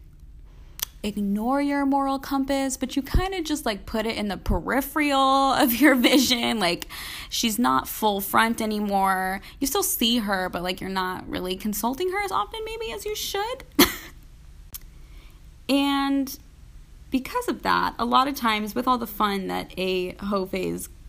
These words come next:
consists of and meeting new people and having all these fun, exciting, sexy, wild experiences, um, a lot of, a lot of heartbreak and shame and regret can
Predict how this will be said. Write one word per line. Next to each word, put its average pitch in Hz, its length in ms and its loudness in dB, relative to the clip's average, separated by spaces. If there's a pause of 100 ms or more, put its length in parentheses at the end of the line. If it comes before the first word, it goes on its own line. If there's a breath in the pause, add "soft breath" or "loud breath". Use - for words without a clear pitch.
(160)
consists 202 480 -4
of - 280 -4
and - 240 -8 (380 loud breath)
meeting 269 280 4
new 247 120 -2
people 220 400 -2
and 202 120 -2
having 214 280 -4
all 202 60 -2
these 202 200 -4
fun, 202 340 -2
exciting, 196 800 -4 (440 loud breath)
sexy, 247 500 -2
wild 208 380 4
experiences, 202 1040 -2 (160)
um, 208 400 4
a 214 100 0
lot 226 300 2
of, 403 320 -6 (440)
a - 80 -2
lot 262 200 2
of 208 100 -2
heartbreak 233 640 -2
and 220 260 -2
shame 202 340 -4
and 233 140 -4
regret 190 640 -4
can 208 280 -4